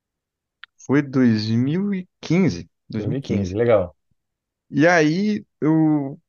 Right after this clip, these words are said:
Speaker 1: cara, sentei, comecei a ler desesperadamente, né? Porque... a partir da semana seguinte eu ia ter uma equipe, não sabia nem o que que eu falava pra essas pessoas.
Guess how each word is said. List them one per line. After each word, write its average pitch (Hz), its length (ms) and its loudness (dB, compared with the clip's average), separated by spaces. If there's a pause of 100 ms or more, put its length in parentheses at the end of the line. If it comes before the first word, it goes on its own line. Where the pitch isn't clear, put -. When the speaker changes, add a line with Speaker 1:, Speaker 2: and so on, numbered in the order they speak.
Speaker 1:
cara, 214 180 0
sentei, 170 580 0 (300)
comecei 139 320 0
a 156 60 4
ler 139 360 2 (760)
desesperadamente, 120 840 0
né? 110 80 -2
Porque... 101 440 -4 (320)
a 117 60 -4
partir 120 240 -2
da 143 100 0
semana 135 300 2
seguinte 120 360 -2
eu 120 80 2
ia 120 140 2
ter - 100 -2
uma 123 140 2
equipe, - 300 -6
não 123 80 -4
sabia 117 220 0
nem 123 100 0
o - 20 -12
que 120 80 -14
que - 80 -8
eu 127 40 -2
falava 120 480 0
pra 120 80 -4
essas 117 200 -8
pessoas. - 380 -6